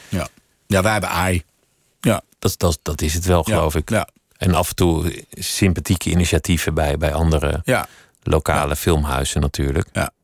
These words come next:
Speaker 2: Maar je zei, toen kwam ik terecht op, op de, de opleiding voor audiovisueel nog iets in Sittard.
Speaker 1: Audiovisuele productie heette het, A V P. Ja.
Speaker 2: Hoe, hoe kwam je daar terecht?
Speaker 1: Nou, ik had, eh, M D G O gedaan. Dat was, eh, middelbaar dienstverlenend ge-,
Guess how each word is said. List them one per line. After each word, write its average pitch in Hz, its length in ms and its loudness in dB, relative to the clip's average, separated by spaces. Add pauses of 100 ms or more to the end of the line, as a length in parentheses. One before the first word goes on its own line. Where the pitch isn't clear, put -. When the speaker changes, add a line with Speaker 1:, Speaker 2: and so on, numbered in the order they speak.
(540)
Speaker 2:
Maar 123 100 2
je 135 60 4
zei, 143 160 4
toen 135 120 0
kwam 135 200 2
ik 117 80 0
terecht 131 380 0
op, 123 180 -2
op 107 200 -2
de, 98 340 2
de 92 160 0
opleiding 110 480 2
voor 98 120 0
audiovisueel 98 1040 2
nog 104 220 2
iets - 240 -2
in 82 360 2
Sittard. 131 600 0
Speaker 1:
Audiovisuele 107 520 0
productie 90 520 -2
heette 73 200 -6
het, 80 200 -6
A 98 120 2
V 95 200 0
P. - 60 -6
Ja. 76 240 0 (220)
Speaker 2:
Hoe, 113 160 2
hoe - 200 0
kwam 139 200 2
je 131 60 2
daar 120 140 2
terecht? 110 500 -2 (880)
Speaker 1:
Nou, 104 160 0
ik 131 140 0
had, 143 220 0
eh, 147 280 2
M 151 80 2
D 131 200 2
G 123 140 0
O 135 160 2
gedaan. 175 420 -2
Dat 147 120 -6
was, 120 260 -2
eh, 113 340 2
middelbaar 110 460 0
dienstverlenend 104 600 0
ge-, - 140 -8